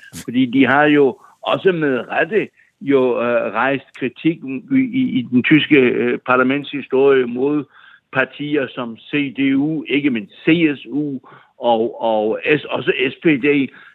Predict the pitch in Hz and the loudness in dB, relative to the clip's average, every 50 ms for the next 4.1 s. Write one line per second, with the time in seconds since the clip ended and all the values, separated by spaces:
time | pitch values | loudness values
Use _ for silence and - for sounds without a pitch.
0 | _ - 143 135 123 117 120 117 120 123 127 117 - _ 143 131 127 120 117 120 | _ -2 0 2 2 2 0 -2 -2 -4 -4 -6 -6 _ -8 -8 -8 -8 -10 -8
1 | - 120 120 113 107 - - - 139 131 131 123 117 135 147 165 170 165 151 143 | -8 -8 -6 -8 -8 -10 -4 -2 -2 0 0 0 0 0 0 0 -2 -2 -2 -2
2 | 127 - 104 110 131 131 131 131 117 135 131 127 127 117 - - 147 151 175 190 | -4 -4 -8 -8 -8 -6 -6 -6 -4 -4 -4 -4 -4 -6 -6 -6 -4 0 2 2
3 | 190 175 165 147 120 - _ - - - - _ - - 131 131 107 120 131 135 | 2 4 2 0 -2 -4 _ -16 -20 -20 -20 _ 0 2 2 2 2 2 0 0
4 | 139 | 0